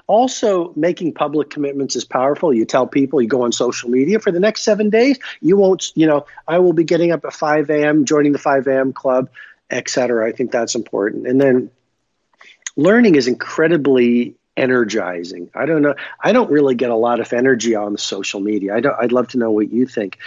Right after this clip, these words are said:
But when I read a book, I just, I just get energized, you know? Like, I'm looking at these books that I have right here. I just, I got this beautiful one. Um,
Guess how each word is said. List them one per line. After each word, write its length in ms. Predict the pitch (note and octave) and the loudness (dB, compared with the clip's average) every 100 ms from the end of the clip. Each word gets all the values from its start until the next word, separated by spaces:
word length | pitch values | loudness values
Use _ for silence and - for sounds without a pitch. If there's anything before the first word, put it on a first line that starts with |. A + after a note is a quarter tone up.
| - - | -16 -8
But 100 | - | -6
when 200 | A#2 D#3 | -4 0
I 140 | G3 A#3 | 2 4
read 300 | F3+ D#3+ F#3 | 4 4 4
a 80 | G2+ | 0
book, 520 | - A2 F3 - - - _ _ _ | -4 -4 -2 -4 -14 -18 _ _ _
I 200 | G2+ D#3+ | -8 -6
just, 540 | D3+ D3 B2 - - - _ _ _ _ _ - | 0 0 0 -4 -12 -20 _ _ _ _ _ -8
I 140 | - | -6
just 280 | F#3 - - | -6 -6 -6
get 140 | D3+ B2 | -4 -2
energized, 840 | A#2 E3+ D#3 - - - - - | -2 0 0 -4 -10 -14 -14 -4
you 80 | A#2+ | -2
know? 220 | C3 D#3+ | 0 0
Like, 140 | B2 | 0
I'm 120 | B2 B2+ | 2 2
looking 260 | C#3 C3+ | 2 0
at 100 | A2 | -2
these 180 | G#2+ G#2 | -2 -4
books 320 | - A#2+ - | -4 -4 -2
that 100 | A#2+ | 0
I 100 | G#2+ | 0
have 260 | A#2 A#2 - _ _ | 0 -4 -8 _ _
right 180 | - G#2+ | 0 0
here. 200 | A#2 A2+ | 0 0
I 80 | G2+ | -2
just, 320 | G2 G#2 - - - - - - | -4 -8 -10 -20 -20 -20 -20 -12
I 120 | A2 | -8
got 240 | A#2 A#2 | -6 -4
this 200 | B2+ - | -4 -4
beautiful 540 | - A#2 A#2 A#2+ A2+ G#2 | -2 0 0 0 -2 0
one. 340 | G#2+ G#2+ G#2 _ _ _ _ | 0 -2 -4 _ _ _ _
Um, 360 | G2+ G2+ G2 | -6 -2 -4